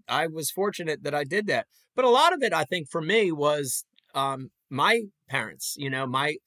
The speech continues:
in particular, my mom. Uh, my dad passed away when I was real early, but I had an Uncle Don, who's really a father figure for me.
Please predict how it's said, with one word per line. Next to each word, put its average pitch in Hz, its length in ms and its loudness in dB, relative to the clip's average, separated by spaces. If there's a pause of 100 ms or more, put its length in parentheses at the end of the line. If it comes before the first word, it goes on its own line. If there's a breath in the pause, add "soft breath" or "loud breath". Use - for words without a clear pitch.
(220)
in 165 120 -6
particular, 196 420 4
my 143 160 2
mom. 147 520 4 (360)
Uh, 123 120 -4
my 127 160 2
dad 143 280 4
passed 151 240 2
away 156 160 2
when 147 140 -2
I 135 60 0
was 120 100 -4
real 139 140 0
early, 147 320 0
but 127 120 -4
I 123 60 0
had 127 160 -2
an 117 180 -6
Uncle 143 300 -4
Don, 127 640 0 (380)
who's 139 220 -4
really 143 280 2
a 123 80 0
father 160 400 2
figure 117 340 -4
for 120 160 -10
me. 113 340 -8